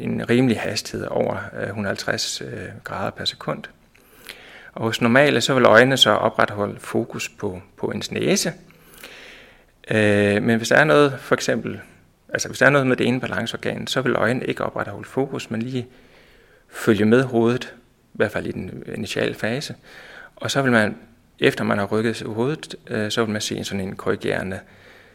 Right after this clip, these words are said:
bevægelse af øjet, øh, over på næsen igen. Men hvis der, man har, altså en sådan efterfølgende korrektion af,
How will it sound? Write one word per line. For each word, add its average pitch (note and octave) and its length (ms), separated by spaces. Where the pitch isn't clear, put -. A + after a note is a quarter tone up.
bevægelse - 420
af - 40
øjet, F#2+ 320
øh, A#2+ 120
over G#2+ 180
på - 140
næsen G2 360
igen. A2+ 320
Men C3 160
hvis C3 180
der, C3+ 100
man C#3 180
har, C#3+ 540
altså B2+ 200
en B2+ 80
sådan B2 220
efterfølgende A2+ 720
korrektion A#2 640
af, G#2 260